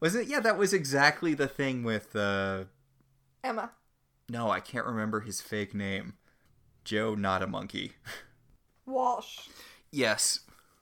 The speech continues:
Speaker 1: Yes. It, it, it's definitely gonna be a Walsh situation.
Speaker 2: Yeah.
Speaker 1: Which, you know, when they're having all that panic about Emma, like, "Oh, if she kills someone, she'll cross the line." She did kill Walsh. Walsh was a human guy.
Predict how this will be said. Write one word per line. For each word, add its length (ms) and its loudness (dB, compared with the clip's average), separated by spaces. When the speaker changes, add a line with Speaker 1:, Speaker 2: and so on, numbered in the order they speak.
Speaker 1:
Yes. 440 4
It, 220 -2
it, 260 0
it's 260 2
definitely 440 2
gonna 160 -2
be 80 0
a 80 2
Walsh 400 -2
situation. 880 -6
Speaker 2:
Yeah. 380 -4
Speaker 1:
Which, 340 2
you 120 -2
know, 120 4
when 120 2
they're 100 4
having 300 0
all 100 4
that 220 2
panic 440 2
about 340 4
Emma, 260 2
like, 260 -4
"Oh, 200 6
if 100 4
she 180 -2
kills 340 2
someone, 240 0
she'll 160 -2
cross 300 -2
the 60 -4
line." 160 -4
She 180 -6
did 180 -2
kill 300 2
Walsh. 420 2
Walsh 400 0
was 300 2
a 200 2
human 720 0
guy. 580 2